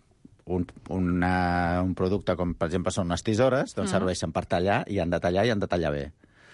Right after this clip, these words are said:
Speaker 1: Si comprem unes tisores que no tallen o que no tallen prou bé, són, no són conformes.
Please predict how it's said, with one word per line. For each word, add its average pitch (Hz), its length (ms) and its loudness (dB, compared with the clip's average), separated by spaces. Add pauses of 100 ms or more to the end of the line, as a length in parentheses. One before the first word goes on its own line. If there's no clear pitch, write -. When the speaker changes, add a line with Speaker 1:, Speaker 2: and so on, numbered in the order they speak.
(320)
Speaker 1:
Si 82 560 -2
comprem 87 320 2
unes 92 160 0
tisores 95 460 0
que 80 120 -2
no 85 300 0
tallen 98 360 2
o 78 40 -8
que 76 100 -4
no 80 120 -2
tallen 80 320 -2
prou 110 180 2
bé, 131 260 0
són, 101 460 -2
no 107 360 0
són 90 200 -6
conformes. 78 720 -4